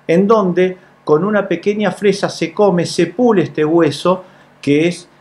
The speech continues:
eh, la bunectomía. Ese es esencialmente la cirugía del pie. Y después, en el primer dedo del pie, en el dedo gordo del pie, lo que se hace es, que acá está marcado parcialmente, es una fractura parcial de este hueso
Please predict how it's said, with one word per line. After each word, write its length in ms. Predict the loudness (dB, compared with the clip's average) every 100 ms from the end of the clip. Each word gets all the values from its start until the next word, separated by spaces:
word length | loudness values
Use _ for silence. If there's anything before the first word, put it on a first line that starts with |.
| _
eh, 420 | 0 2 2 0 0
la 140 | -2
bunectomía. 800 | 0 0 0 -2 -2 -2 -2 -4
Ese 260 | -6 -4 -6
es 180 | -8 -10
esencialmente 720 | -8 -8 -6 -4 -2 -2 -2
la 120 | -6
cirugía 340 | -8 -10 -4 -4
del 120 | -4
pie. 200 | -10 -14 -16 _ -20 -20 -20 -2
Y 120 | 0
después, 600 | 2 0 0 0 0 -4 -6
en 140 | -2
el 100 | -2
primer 560 | -2 -2 0 0 0 2
dedo 300 | 2 4 4
del 100 | 2
pie, 260 | 2 2 2
en 140 | 0
el 100 | 0
dedo 240 | 2 4
gordo 220 | 4 2 0
del 120 | 0
pie, 300 | 0 0 0
lo 160 | -4 -4
que 120 | -6
se 120 | -4
hace 340 | -4 0 -2
es, 120 | -2 -6
que 120 | -8
acá 140 | -6
está 220 | -6 -4
marcado 540 | -2 -2 0 0 0 -4
parcialmente, 960 | -6 -4 -4 -2 -2 -4 -2 -2 -2 -6 _ -20 _
es 220 | -6 -4
una 180 | -4 -4
fractura 600 | -2 -4 -2 0 0 0
parcial 560 | -4 -6 -6 -4 -4 -4
de 80 |
este 200 | -6 -4
hueso 380 | -6 -6 -10 -16